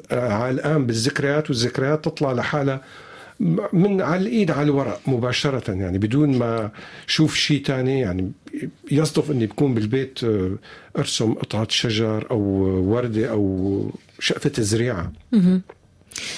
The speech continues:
Speaker 2: شو علاقتك أنت بالذاكرة؟ ما هي علاقتك بالذاكرة؟
Speaker 1: شو علاقتي بالذاكرة؟ ما بتصور مثل أي بني آ-، إنسان، يعني.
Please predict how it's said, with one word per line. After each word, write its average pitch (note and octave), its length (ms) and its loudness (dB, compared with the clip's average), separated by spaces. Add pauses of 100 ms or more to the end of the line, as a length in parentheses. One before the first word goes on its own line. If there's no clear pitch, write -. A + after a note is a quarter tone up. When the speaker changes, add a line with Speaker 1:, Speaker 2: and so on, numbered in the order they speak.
(120)
Speaker 2:
شو - 140 4
علاقتك C#4+ 560 2
أنت G#3 260 4
بالذاكرة؟ E3 1160 0 (1700)
ما G#3 160 6
هي G#3+ 120 6
علاقتك E3+ 640 0
بالذاكرة؟ D#3+ 640 -2 (2250)
Speaker 1:
شو - 240 -4
علاقتي G2+ 400 -6
بالذاكرة؟ G#2 1200 -4 (1040)
ما G#2 120 -4
بتصور A#2 420 -2
مثل A#2+ 280 -2
أي B2 240 0
بني A2+ 280 0
آ-، - 540 -8
إنسان، A#2 440 -2
يعني. F2+ 200 -10